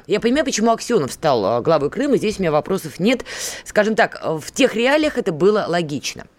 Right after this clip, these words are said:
Дальше вызываются такие гиганты, я не знаю, там, Дерипаска, Ротенберг и прочее, прочее. Говорят: "Ребят,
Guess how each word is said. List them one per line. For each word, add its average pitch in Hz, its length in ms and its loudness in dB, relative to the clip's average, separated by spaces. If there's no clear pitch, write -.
Дальше 294 380 2
вызываются 185 760 2
такие 202 260 2
гиганты, 170 560 0
я 143 120 -2
не 208 100 0
знаю, 170 260 0
там, 107 220 -6
Дерипаска, 143 1300 2
Ротенберг 196 1000 2
и - 200 -2
прочее, 208 460 2
прочее. 143 440 2
Говорят: 131 140 -4
"Ребят, 196 400 0